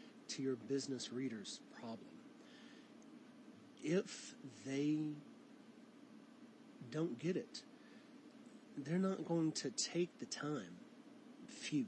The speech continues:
are going to take the time to investigate any further.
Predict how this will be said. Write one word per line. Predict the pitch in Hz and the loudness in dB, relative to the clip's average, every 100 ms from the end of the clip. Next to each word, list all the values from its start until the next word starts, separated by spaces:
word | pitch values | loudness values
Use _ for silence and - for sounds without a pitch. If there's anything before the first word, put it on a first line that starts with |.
| - - - - - - | 2 -14 -16 -16 -10 -2
are | 143 | 4
going | 151 147 | 6 6
to | 135 | 4
take | 127 156 143 | 2 2 2
the | 131 | 0
time | - 143 135 | 0 2 2
to | 139 | 2
investigate | 131 127 135 - 117 131 120 143 | 2 2 2 0 2 2 2 2
any | 139 117 | 0 0
further. | - 135 95 | 0 0 0